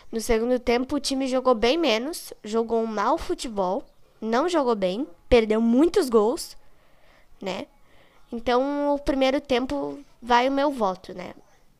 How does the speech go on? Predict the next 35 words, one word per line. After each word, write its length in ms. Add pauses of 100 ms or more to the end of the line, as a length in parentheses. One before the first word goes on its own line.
(120)
Vai 200
o 40
meu 160
voto 280
pro 160
primeiro 380
tempo, 340
porque 340
o 60
Grêmio 400
foi 160
muito 380
melhor 340 (440)
no 100
primeiro 360
tempo, 360 (420)
né? 180 (1160)
Bom, 240
gente, 580 (840)
agora 440
eu 40
vou 80
falar 280
pra 260
vocês 260
da 80
questão 480
do 100
técnico 520
Renato 420
ter 220
poupado 640
o 40
time 380
ontem. 480